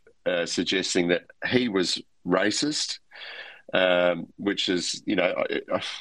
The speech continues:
it's, that's a big call to make, and I don't know if that's considered,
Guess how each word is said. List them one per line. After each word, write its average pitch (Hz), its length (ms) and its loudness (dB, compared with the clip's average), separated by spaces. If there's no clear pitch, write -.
it's, - 260 2
that's 110 220 2
a 92 40 2
big 85 200 -2
call 95 200 4
to - 140 2
make, 101 220 2
and 98 100 2
I - 40 2
don't 107 140 0
know 98 60 2
if 95 100 -4
that's - 260 -2
considered, 92 520 0